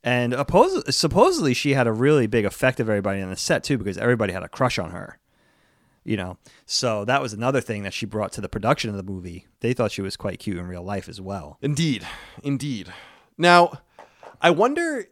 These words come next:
Speaker 2: if I can ask you this question. I wrote this here in my notebook, and I
Speaker 1: Okay.
Speaker 2: usually don't ask myself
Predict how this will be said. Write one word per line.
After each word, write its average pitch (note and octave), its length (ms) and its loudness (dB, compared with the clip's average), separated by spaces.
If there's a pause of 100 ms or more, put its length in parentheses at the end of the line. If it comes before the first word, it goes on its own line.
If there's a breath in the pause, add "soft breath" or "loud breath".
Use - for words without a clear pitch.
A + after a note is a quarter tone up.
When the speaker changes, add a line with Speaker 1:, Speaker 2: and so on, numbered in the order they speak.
Speaker 2:
if F3 220 0
I D#3 80 4
can D#3+ 140 0
ask D3 200 -2
you D#3 60 -2
this C#3 160 -2
question. C3+ 300 2
I A#2+ 40 2
wrote G#3+ 200 2
this D4 100 -2
here D3 180 2
in B2+ 60 4
my A#2+ 80 0
notebook, A#2 560 2
and C3 120 0
I - 20 6
Speaker 1:
Okay. E3+ 80 6
Speaker 2:
usually A#3 180 4
don't G3+ 180 6
ask C#3+ 280 4
myself A#2 640 0